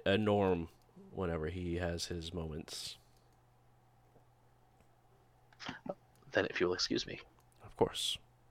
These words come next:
Speaker 1: And he goes back and sits back down. Um, and, uh, the prince,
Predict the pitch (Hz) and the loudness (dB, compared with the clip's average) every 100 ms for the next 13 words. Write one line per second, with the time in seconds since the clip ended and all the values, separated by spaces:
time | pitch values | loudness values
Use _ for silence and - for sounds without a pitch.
0 | - - - - - - _ - 73 73 | -20 -20 -20 -20 -20 -20 _ -6 -4 -4
1 | 67 76 67 - 90 - 73 76 - 76 | -6 -6 -8 -4 -4 -4 -6 -4 -4 -2
2 | 80 - - _ - - - - _ _ | -4 -6 -16 _ -20 -20 -20 -20 _ _
3 | _ - _ - - - - - 92 90 | _ -20 _ -14 -14 -18 -12 4 8 8
4 | 92 92 98 - _ _ _ - 95 95 | 6 2 -4 -12 _ _ _ 0 2 4
5 | 95 95 98 95 - _ _ _ _ - | 2 2 2 0 -4 _ _ _ _ -10
6 | - - 107 107 - 131 120 - - - | -2 4 4 4 2 4 2 0 -2 0
7 | - - - - | 0 -2 -4 -8